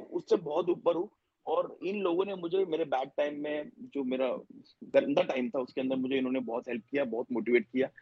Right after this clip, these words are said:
جیریمی سر always میرے ٹچ میں رہتے تھے، وہ مجھے بولتے تھے، "تو کبھی بھی بیٹا فون کر،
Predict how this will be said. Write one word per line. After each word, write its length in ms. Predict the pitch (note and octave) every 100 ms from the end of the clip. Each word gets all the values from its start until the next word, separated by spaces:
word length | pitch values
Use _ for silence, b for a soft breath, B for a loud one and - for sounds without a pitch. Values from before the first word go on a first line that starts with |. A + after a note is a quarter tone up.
| b b b _
جیریمی 340 | B2+ A#2+ C3
سر 160 | C3 B2+
always 420 | A#2 A2+ B2 C#3
میرے 220 | C3+ B2+
ٹچ 80 | B2
میں 120 | C3+
رہتے 200 | B2 B2
تھے، 160 | A2+ C3
وہ 140 | B2+
مجھے 180 | C3 C3+
بولتے 220 | B2+ B2+
تھے، 120 | C3
"تو 80 | C3+
کبھی 180 | B2+ B2+
بھی 60 | C#3
بیٹا 160 | B2
فون 220 | C3+ B2
کر، 100 | B2+